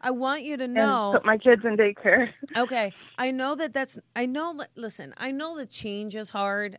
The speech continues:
Speaker 1: and I know that you feel like you're not being there for the kids, but honestly, you, you are, and I know that they're gonna really,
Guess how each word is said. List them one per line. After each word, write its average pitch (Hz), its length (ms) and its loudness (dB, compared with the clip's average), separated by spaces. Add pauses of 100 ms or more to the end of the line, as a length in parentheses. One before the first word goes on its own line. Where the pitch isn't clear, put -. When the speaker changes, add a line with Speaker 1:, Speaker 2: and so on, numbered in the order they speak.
Speaker 1:
and 208 180 -10
I 202 100 -10
know 233 280 -6
that 233 180 -8
you 202 120 -10
feel 208 420 -6
like 190 520 -4 (680)
you're 226 200 -2
not 208 400 -6
being 226 300 -4
there 226 260 0
for 226 160 -8
the 220 80 -8
kids, 220 420 -8
but - 180 -12 (120)
honestly, 233 500 -6
you, 226 380 -8
you 226 280 -10 (120)
are, 202 420 -2
and 208 180 -6
I 208 80 -6
know 233 280 -4
that 233 180 -8
they're 214 160 -6
gonna 214 200 -10
really, 202 600 -4